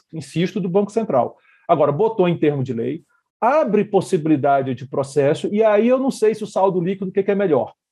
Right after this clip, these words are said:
Sabe, se era ter o Banco Central como tinha antes, mas com meta única, focado na inflação, ou se agora tem um Banco Central que a diretoria tem mandato, mas que,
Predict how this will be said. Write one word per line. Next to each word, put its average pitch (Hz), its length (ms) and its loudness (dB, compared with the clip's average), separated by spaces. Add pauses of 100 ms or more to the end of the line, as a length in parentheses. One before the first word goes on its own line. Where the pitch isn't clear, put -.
(360)
Sabe, 156 300 0
se 190 100 -2
era 180 140 4
ter 185 140 0
o 180 60 2
Banco 180 220 -2
Central 151 400 0
como 175 200 -2
tinha 185 260 -2
antes, 143 260 -4
mas 160 160 0
com 160 120 -4
meta 143 260 2
única, 247 460 2 (360)
focado 180 520 2
na 147 120 -4
inflação, 165 600 -2 (460)
ou 247 180 2
se 269 160 -2
agora 202 320 0
tem 196 160 -2
um 196 60 2
Banco 160 260 -4
Central 139 380 -2
que 208 80 -2
a 226 60 4
diretoria 147 500 0
tem 143 140 -6
mandato, 190 440 0 (880)
mas 185 440 0
que, 202 420 0